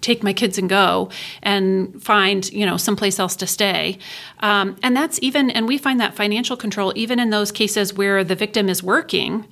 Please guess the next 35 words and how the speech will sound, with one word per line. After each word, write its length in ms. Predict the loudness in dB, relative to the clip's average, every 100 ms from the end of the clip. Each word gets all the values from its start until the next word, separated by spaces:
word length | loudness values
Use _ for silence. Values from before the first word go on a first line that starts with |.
| -20 -20 -16 -6
it's 180 | -4 -4
still 380 | -2 2 2 2
oftentimes 640 | 2 2 -2 -2 -2 -2
an 60 | -2
abuser 380 | 0 0 0 0
who's 160 | -2
controlling 500 | -2 -2 0 0 2
that 140 | 0 0
income. 500 | 0 -2 -2 -4 -10 -12 -12 -12 -6
So 480 | 0 2 2 0 0
financial 500 | 0 2 0 0 -2
abuse 280 | -2 -4 -4
is 120 | -4
a 80 | -4
big 180 | -6
piece 220 | -4 -6 -6
of 100 | -4
this. 240 | -4 -4 -2
Isolation, 880 | 0 0 -2 -2 0 0 2 0 2
which 260 | 0 0 -2
I'm, 520 | 0 -2 -4 -8 -20 -20 -8
we 160 | -2 0
hear 200 | 2 2
about 240 | 2 0
all 120 | 0 -4
the 80 |
time 260 | -4 -2 -2
in 60 | -2
Hamilton 340 | -2 -2 -4
County, 300 | -2 0 0
that 180 | 0 0
we, 400 | 2 4 4 2
um, 400 | -2 -4 -4 -4
a 60 | -6
lo-, 160 | -6